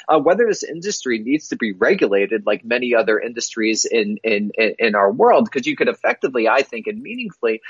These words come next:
think of the Ivy League as a cartel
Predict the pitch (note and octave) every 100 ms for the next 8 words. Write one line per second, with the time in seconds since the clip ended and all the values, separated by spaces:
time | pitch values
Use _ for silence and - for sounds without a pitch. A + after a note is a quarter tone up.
0 | - - - F3 E3+ C#3+ B2+ A#2 A#2+ D3+
1 | B2+ A2 C3 A#2 G2 G2 - A#2+ A2+ -
2 | G2+ B2+ G3+